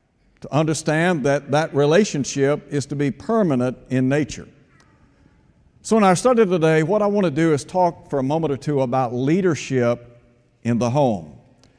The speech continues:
want to begin our study as we think about leadership in the home by submitting to you that when you go back and you look at the three divine institutions that God framed in the long ago, the first being the home, the second,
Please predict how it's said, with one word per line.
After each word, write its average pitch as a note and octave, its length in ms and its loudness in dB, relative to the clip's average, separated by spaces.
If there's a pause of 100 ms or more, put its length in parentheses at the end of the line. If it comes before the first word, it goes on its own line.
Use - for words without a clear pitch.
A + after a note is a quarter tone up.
(500)
want A#3+ 120 -4
to A3+ 40 2
begin F#3 300 4
our F3 160 4
study E3 400 2
as C#3+ 220 -2
we D3+ 100 -4
think E3 180 -4
about D3 220 0
leadership D#3+ 480 0
in C3+ 80 -2
the B2+ 80 -4
home C#3+ 300 -4
by B2 440 -2 (440)
submitting F3+ 580 2
to D#3 100 -2
you C#3 440 -2 (1120)
that E3+ 120 0
when F3 140 4
you F#3+ 60 4
go A3+ 120 6
back G3+ 240 2
and F3 140 2
you D#3+ 80 2
look F3+ 180 2
at E3 140 -4
the E3 80 0
three F#3+ 440 4
divine F3 460 2
institutions C3 1120 -2 (480)
that C3+ 160 -4
God D#3+ 300 4
framed C3+ 560 0
in B2 80 -2
the B2 80 0
long C3 240 0
ago, A#2+ 480 -2 (580)
the G#2 80 -12
first E3+ 320 6
being E3 240 0
the C#3+ 140 2
home, F#3 420 2 (720)
the - 80 -6
second, G3 440 4